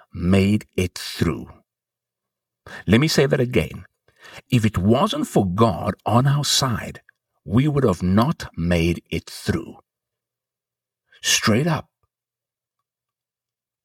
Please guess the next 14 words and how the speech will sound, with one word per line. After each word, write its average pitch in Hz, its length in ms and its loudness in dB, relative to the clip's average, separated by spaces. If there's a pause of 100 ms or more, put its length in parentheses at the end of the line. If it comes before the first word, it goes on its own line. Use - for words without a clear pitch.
(1120)
We 107 160 4
would 110 160 2
have 98 160 2
not 107 480 0
been 104 300 0
able 113 320 4
to - 160 -4
sit - 340 -4
here 90 460 0 (240)
listening 110 560 2
to - 180 -2
this 82 240 -2
episode - 480 -6
today. - 460 -12